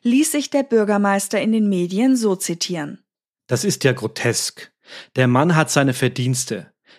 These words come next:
Speaker 2: Der Kampf um die Erhaltung der Wachau als Kulturlandschaft geht aber viel weiter zurück. Wir nehmen jedenfalls auf die Schutzmarke keine Rücksicht.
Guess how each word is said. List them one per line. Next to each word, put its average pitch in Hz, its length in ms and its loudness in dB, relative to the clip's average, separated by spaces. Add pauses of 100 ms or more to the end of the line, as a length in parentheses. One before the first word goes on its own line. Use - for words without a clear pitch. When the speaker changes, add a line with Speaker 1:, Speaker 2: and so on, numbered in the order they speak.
(100)
Speaker 2:
Der 127 140 -2
Kampf 156 360 0
um 170 120 0
die 143 100 0
Erhaltung 147 520 0
der 123 140 0
Wachau 135 420 0
als 143 240 -4
Kulturlandschaft 143 920 0 (280)
geht 131 160 -2
aber 120 180 0
viel 156 440 0
weiter 120 380 0
zurück. - 520 -10 (460)
Wir 139 140 2
nehmen 139 280 4
jedenfalls 156 800 0
auf - 160 -6
die 123 120 -6
Schutzmarke 131 600 -2
keine 131 440 -2
Rücksicht. - 560 -8